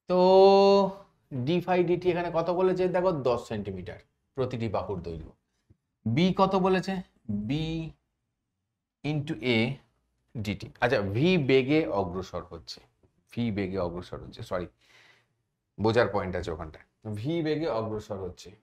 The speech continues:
D phi D T দেওয়ার দরকার নেই। চলো, মানে এই যে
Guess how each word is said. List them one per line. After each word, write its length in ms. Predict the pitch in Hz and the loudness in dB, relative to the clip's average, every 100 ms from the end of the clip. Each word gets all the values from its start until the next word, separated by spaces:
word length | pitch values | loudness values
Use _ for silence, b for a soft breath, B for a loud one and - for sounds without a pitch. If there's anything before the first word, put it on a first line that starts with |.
| - | -12
D 20 | 117 127 | -8 -6
phi 120 | 135 117 | -6 -6
D 20 | 110 | -8
T 20 | 123 | -8
দেওয়ার 180 | 123 170 120 | -8 -8 -8
দরকার 240 | 95 - - | -10 -12 -16
নেই। 100 | - _ _ _ _ _ _ _ _ _ _ _ _ | -18 _ _ _ _ _ _ _ _ _ _ _ _
চলো, 180 | 104 85 - _ _ _ _ _ _ - - 131 | -14 -14 -16 _ _ _ _ _ _ -20 -8 0
মানে 120 | 139 | 2
এই 40 | |
যে 60 | 151 | 4